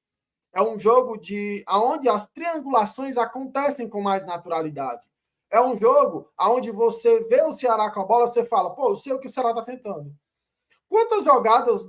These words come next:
quantos gols esse ano nós fizemos de jogadas trabalhadas? Quantos gols nós fizemos esse ano que nós falamos,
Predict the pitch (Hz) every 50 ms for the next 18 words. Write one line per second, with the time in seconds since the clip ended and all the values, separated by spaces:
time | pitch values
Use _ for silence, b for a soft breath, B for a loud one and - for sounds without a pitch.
0 | _ _ 247 277 320 330 339 269 202 180 160 190 208 240 254 254 233 202 180 190
1 | 180 - - - 180 190 226 240 214 196 185 180 196 196 - 208 202 175 220 247
2 | 302 349 330 285 254 247 226 214 202 202 196 - - - 190 185 180 170 160 147
3 | 143 131 110 98 - _ _ - - _ _ _ _ _ _ _ _ _ _ _
4 | _ _ _ _ _ _ _ _ _ _ _ _ 277 339 392 370 403 403 311 226
5 | 202 214 240 285 330 339 294 - 220 226 226 226 - 269 226 190 220 262 320 330
6 | 302 226 247 247 240 240 - 233 254 302 - 262 247 240 - 247 220 196 - -